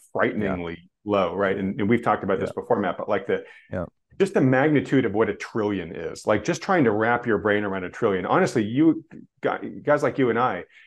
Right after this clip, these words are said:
Speaker 2: Mm-hmm.
Speaker 1: we talk about and think about this stuff all the time, but we really can't understand how massive a trillion is, right?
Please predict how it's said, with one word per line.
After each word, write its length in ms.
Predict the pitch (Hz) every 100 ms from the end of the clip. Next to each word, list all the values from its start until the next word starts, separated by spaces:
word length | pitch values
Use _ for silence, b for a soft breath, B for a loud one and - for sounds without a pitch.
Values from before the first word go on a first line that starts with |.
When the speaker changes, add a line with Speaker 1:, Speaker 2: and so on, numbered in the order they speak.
| b b _ -
Speaker 2:
Mm-hmm. 160 | 95 120
Speaker 1:
we 100 | 120
talk 260 | 127 117
about 200 | 104 101
and 100 | 101
think 140 | 143 139
about 180 | 101
this 120 | 101 -
stuff 160 | 113
all 80 | 101
the 60 | 104
time, 100 | 117
but 80 | 113
we 120 | 151
really 440 | 156 226 220 196
can't 340 | - - 151 120
understand 480 | 117 113 - 104
how 140 | 98 98
massive 460 | 95 95 98 95
a 20 | 87
trillion 460 | - 104 98 82
is, 200 | 78 -
right? 240 | 101 98